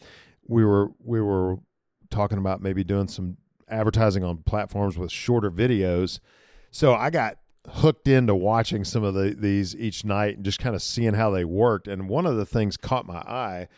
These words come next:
was served up. It was a Joe Rogan podcast episode that they turned into a short. And he was talking about how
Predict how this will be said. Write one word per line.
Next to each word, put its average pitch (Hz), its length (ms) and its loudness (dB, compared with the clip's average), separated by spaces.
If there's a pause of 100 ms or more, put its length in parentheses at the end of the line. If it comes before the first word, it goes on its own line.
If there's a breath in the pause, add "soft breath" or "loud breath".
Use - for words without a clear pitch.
(220 soft breath)
was 101 240 -6
served 113 440 4
up. 117 120 2
It 104 80 -2
was 90 140 -6
a 90 80 -2
Joe 107 300 4
Rogan 107 640 4 (760)
podcast 101 840 -6
episode 98 560 -2
that 95 100 -6
they 90 160 -4
turned 98 300 -4
into 92 180 -4
a 85 80 -6
short. 110 500 6 (540 soft breath)
And 110 260 4
he 117 80 6
was 131 140 4
talking 143 420 2
about 104 240 0
how 107 400 0